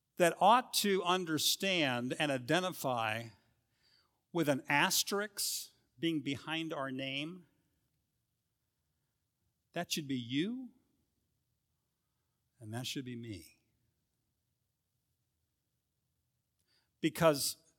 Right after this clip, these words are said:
when you think of all the sins that we've committed in, in this life, and we think about God's absolute holiness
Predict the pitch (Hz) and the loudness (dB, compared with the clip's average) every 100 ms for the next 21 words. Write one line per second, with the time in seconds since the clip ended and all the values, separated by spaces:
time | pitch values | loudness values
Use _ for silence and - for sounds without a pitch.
0 | _ _ _ _ _ _ _ _ _ _ | _ _ _ _ _ _ _ _ _ _
1 | _ _ _ 151 156 226 302 - 226 226 | _ _ _ 2 4 4 2 2 0 -2
2 | 151 131 135 156 175 143 127 - 165 165 | -6 -2 2 2 0 -2 2 4 4 2
3 | 180 139 139 127 127 151 151 - 127 127 | -2 -4 -6 -6 -2 -2 -2 -6 -4 -2
4 | 139 160 151 131 - 131 120 131 - 123 | -2 -6 -8 -18 -12 -8 -8 -8 -12 -10
5 | 110 139 139 131 117 139 190 - - - | -6 -6 -4 -4 -4 -6 -10 -14 -18 -20
6 | _ _ _ _ _ _ _ _ _ _ | _ _ _ _ _ _ _ _ _ _
7 | _ _ _ _ _ _ _ _ 135 139 | _ _ _ _ _ _ _ _ -2 -2
8 | 196 208 175 147 139 123 120 139 147 143 | 0 -2 -2 0 -2 -2 -4 -4 -4 -4
9 | - 139 139 147 - 160 139 135 139 _ | -6 -6 -6 -6 -6 -4 -6 -8 -12 _
10 | _ _ _ _ _ _ _ - 147 147 | _ _ _ _ _ _ _ -12 -8 -6
11 | 170 180 196 - - | -8 -10 -12 -10 -10